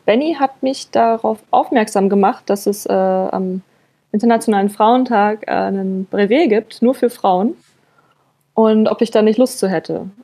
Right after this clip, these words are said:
Und ich wollte dieses Jahr sowieso mal ein bisschen an meinen, äh, Distanzen arbeiten, die einfach mal ein bisschen verlängern und auch generell ein paar Herausforderungen annehmen dieses Jahr. Und dann dachte ich so, „Ja komm, let's do it, dann machen wir das halt.“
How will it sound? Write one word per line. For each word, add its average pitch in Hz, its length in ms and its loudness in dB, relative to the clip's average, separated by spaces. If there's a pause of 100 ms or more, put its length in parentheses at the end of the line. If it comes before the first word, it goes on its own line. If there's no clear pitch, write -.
(120)
Und 185 340 0
ich 202 160 -4
wollte 208 360 2
dieses 208 360 -2
Jahr 185 160 -2
sowieso 196 680 2
mal 208 240 0
ein 214 100 0
bisschen 196 520 -2
an 190 180 -2
meinen, 175 400 -4
äh, 165 200 -6
Distanzen 254 520 -2
arbeiten, 196 680 -2
die 196 120 -6
einfach 190 300 -4
mal 180 120 -4
ein 180 40 -6
bisschen 175 240 -8
verlängern 247 580 2 (540)
und 190 600 0
auch - 180 -4
generell 190 500 2
ein 226 80 0
paar 202 420 2
Herausforderungen 202 840 -2
annehmen 233 340 2
dieses 220 320 -2
Jahr. 202 340 2
Und 185 220 -2
dann 190 140 0
dachte 180 220 -2
ich 202 80 -8
so, 196 80 -2
„Ja 180 120 0
komm, 196 300 0
let's 185 200 -2
do 208 180 2
it, 180 120 -2
dann 180 140 -2
machen 190 180 -2
wir 170 80 0
das - 180 -6
halt.“ 175 260 0